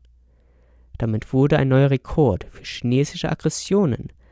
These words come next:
an einem Tag aufgestellt. China betrachtet Taiwan als eine abtrünnige Provinz, die unter seiner Kontrolle stehen sollte,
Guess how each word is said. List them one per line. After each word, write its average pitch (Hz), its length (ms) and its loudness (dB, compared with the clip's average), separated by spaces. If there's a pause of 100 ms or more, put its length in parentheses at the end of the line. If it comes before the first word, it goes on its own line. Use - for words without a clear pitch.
(300)
an - 160 -6
einem 143 320 2
Tag 120 400 0
aufgestellt. - 800 -4 (1400)
China 151 300 4
betrachtet - 480 2
Taiwan 151 560 0 (340)
als - 200 -4
eine 139 260 0
abtrünnige 156 640 0
Provinz, - 840 -2 (340)
die - 60 -2
unter 151 200 4
seiner 135 220 4
Kontrolle 123 580 2
stehen 113 460 0
sollte, - 540 0